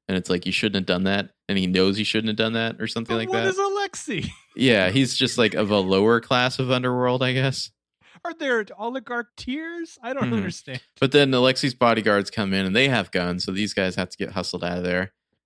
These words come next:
Speaker 1: Uh, big commotion in the middle of this club. And, and
Speaker 2: Yeah.
Speaker 1: the, one of the thugs is like, "You and your friends are all fucked." Everybody got
Speaker 2: Yeah.
Speaker 1: that?
Speaker 2: Yeah, so these guys are, like, these, like,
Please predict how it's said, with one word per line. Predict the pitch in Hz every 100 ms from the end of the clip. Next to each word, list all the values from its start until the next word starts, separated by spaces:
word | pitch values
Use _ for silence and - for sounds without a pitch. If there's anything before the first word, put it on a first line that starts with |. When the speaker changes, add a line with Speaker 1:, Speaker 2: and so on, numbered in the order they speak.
| -
Speaker 1:
Uh, | 90 90 90 95
big | - 175 165
commotion | 127 101 95 101
in |
the | 95
middle | 98
of | 95
this | 95
club. | - - 87 98 _ _ _ _ -
And, | 98 98 98
and | 107 101
Speaker 2:
Yeah. | 95 92
Speaker 1:
the, | -
one | 127
of | 127
the | 110
thugs | - 104 95
is | 85
like, | 95 -
"You | 160
and |
your | 131
friends | 117 147 120
are | 123
all |
fucked." | 113 170 151 - - _ _ _ _ _ _ _ _ _ _ -
Everybody | 113 123
got | 143 139
Speaker 2:
Yeah. |
Speaker 1:
that? | 127 143 - 120 117 _ _ _ _ _ _ -
Speaker 2:
Yeah, | 190 147
so | -
these | 220 233
guys | 196 160 131 135
are, | 131
like, | 117 110
these, | 151
like, | 131